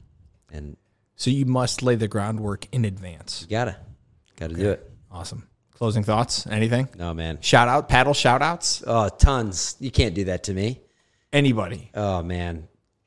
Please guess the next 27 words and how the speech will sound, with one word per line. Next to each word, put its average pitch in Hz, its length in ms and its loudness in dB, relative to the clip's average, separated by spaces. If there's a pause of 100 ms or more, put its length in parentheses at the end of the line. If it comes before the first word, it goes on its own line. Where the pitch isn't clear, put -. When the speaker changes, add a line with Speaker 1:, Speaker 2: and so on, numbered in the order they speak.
(240)
Speaker 1:
MILF. 107 480 -2 (480)
Jack 117 180 2
Speaker 2:
MILF? 139 320 0
Speaker 1:
Be-, 107 100 -20
Jack 113 320 -4
Becker. 101 340 -2
Speaker 2:
Hey, 139 160 8
we 123 160 2
gotta 156 180 4
get 139 160 6
MILF 117 220 4
on 101 120 -2
here. 98 120 -4
Speaker 1:
We 131 140 2
gotta 117 360 -4
get 101 200 -6
MILF 92 100 -6
Speaker 2:
All 95 60 -2
right. 92 160 0
Speaker 1:
on 107 100 -2
Speaker 2:
My 120 160 8
Speaker 1:
here. 143 60 6
Speaker 2:
paddle 147 300 8
shout 135 280 2
outs. 131 400 -4 (480)
So - 160 -2
Barf, 104 420 -2